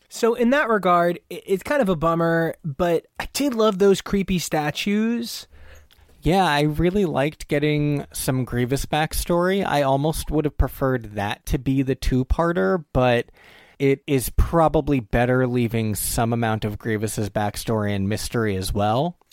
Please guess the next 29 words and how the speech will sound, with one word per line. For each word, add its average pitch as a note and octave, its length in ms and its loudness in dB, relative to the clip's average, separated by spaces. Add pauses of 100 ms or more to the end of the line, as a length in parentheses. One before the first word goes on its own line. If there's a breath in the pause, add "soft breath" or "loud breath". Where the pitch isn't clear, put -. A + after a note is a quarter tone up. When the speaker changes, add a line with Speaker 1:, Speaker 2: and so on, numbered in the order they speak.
(160 soft breath)
Speaker 1:
However, G3+ 340 4
we G#3 160 2
were G3+ 140 2
thrilled D3+ 520 2
when B2 80 2
we B2+ 120 2
saw D3 160 0
him C#3 160 0 (120)
actually C3+ 540 0
bust B2+ 340 0
out B2+ 140 4
a B2 40 2
bunch A#2+ 300 0
of A2 80 -4
lightsabers, D3+ 960 0 (400 loud breath)
because G3+ 240 0
I A3+ 80 2
keep C4+ 220 -2
being B3+ 180 2
like, A#3+ 220 2
"He's A#3 100 0
got G#3+ 180 2
one, C3 460 4
he's F#3 140 0
got - 200 2
two, A3+ 200 2
oh, G3 160 6
there's C3 260 2
six, - 480 -2